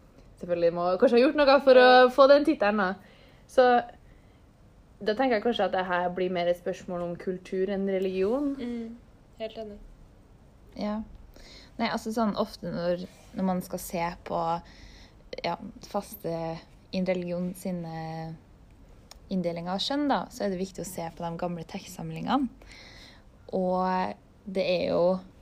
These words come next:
Speaker 3: som du sa, at det er jo som regel skrevet av menn for menn.
Speaker 2: Mm.
Speaker 3: Men det finnes jo også unntak, sånn som samlingen, eh, Terigata,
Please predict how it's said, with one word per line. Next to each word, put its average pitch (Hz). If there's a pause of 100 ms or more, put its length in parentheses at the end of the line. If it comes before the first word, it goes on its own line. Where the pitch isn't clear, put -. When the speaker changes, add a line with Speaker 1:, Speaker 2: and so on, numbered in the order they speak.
(380)
Speaker 3:
som 180
du 175
sa, 170 (100)
at -
det 180
er 165
jo 165 (520)
som 190
regel 170
skrevet 165
av 160
menn 160
for - (100)
menn. 196 (320)
Speaker 2:
Mm. 220
Speaker 3:
Men 202
det 196
finnes 196
jo 196
også -
unntak, 196
sånn 180
som 175
samlingen, 165 (300)
eh, 160 (220)
Terigata, 170